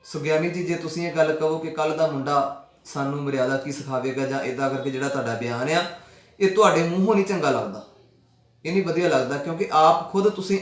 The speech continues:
ਅਸਫਲ ਜੇ ਮਰਿਆਦਾ ਲਾਗੂ ਕਰਾਉਣ ਦੇ ਵਿੱਚ, ਤੇ ਦੂਸਰਿਆਂ ਨੂੰ ਧੌਂਸ ਜਮਾ ਰਹੇ ਹੋ ਕਿ ਉਹ ਮੈਨੂੰ ਕੀ ਕਵੇਗਾ। ਮੈਂ ਗਿਆਨੀ ਜੀ ਦਾ, ਹਰਪ੍ਰੀਤ ਸਿੰਘ ਦਾ ਕੋਈ ਪੱਖ ਨਹੀਂ ਕਰਨ ਦਾ, ਕਰਦਾ ਪਿਆ, ਕਿਉਂਕਿ ਉਹ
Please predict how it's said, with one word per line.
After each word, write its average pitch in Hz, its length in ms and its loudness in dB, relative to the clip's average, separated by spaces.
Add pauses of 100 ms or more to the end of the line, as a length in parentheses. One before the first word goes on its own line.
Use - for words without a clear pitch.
ਅਸਫਲ 160 380 0
ਜੇ 143 160 0
ਮਰਿਆਦਾ 135 380 0
ਲਾਗੂ 127 260 0
ਕਰਾਉਣ 127 300 -4
ਦੇ 120 80 -6
ਵਿੱਚ, 117 240 -6 (500)
ਤੇ 165 80 -2
ਦੂਸਰਿਆਂ 156 560 0
ਨੂੰ 190 260 4
ਧੌਂਸ 151 280 -2
ਜਮਾ 143 300 0
ਰਹੇ 156 220 8
ਹੋ 160 100 2 (160)
ਕਿ 170 100 -6
ਉਹ 170 200 -4
ਮੈਨੂੰ 156 260 -2
ਕੀ 160 160 -4
ਕਵੇਗਾ। 135 520 -2
ਮੈਂ 170 260 -2 (100)
ਗਿਆਨੀ 147 360 -4
ਜੀ 165 80 -2
ਦਾ, 175 120 2 (200)
ਹਰਪ੍ਰੀਤ 156 380 -6
ਸਿੰਘ 160 140 -6
ਦਾ 160 60 -4
ਕੋਈ 160 200 -6
ਪੱਖ 143 220 -2
ਨਹੀਂ 160 180 -6
ਕਰਨ 123 220 -4
ਦਾ, 131 160 0 (380)
ਕਰਦਾ 143 260 0
ਪਿਆ, 156 220 2
ਕਿਉਂਕਿ 175 340 -2
ਉਹ 208 380 2